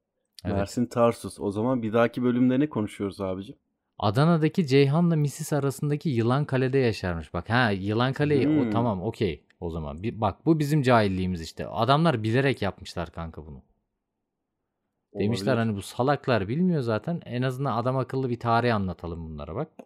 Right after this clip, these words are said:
Speaker 1: Kendi kendimizi de beş dakika içinde nasıl gömdük?
Speaker 2: Yani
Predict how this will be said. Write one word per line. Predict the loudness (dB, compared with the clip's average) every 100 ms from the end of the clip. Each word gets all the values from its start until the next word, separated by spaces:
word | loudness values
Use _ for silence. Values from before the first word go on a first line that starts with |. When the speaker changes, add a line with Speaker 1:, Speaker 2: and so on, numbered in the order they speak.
| _ -10
Speaker 1:
Kendi | -4 -4 -2
kendimizi | -2 -2 -4 -6 -6
de | -2
beş | 0 -2 -4
dakika | -6 -6
içinde | -6 -6 -6 -8 _ _ _ _ _ _ _ _ _ _
nasıl | -10 -8 -4
gömdük? | -4 0
Speaker 2:
Yani | 8 10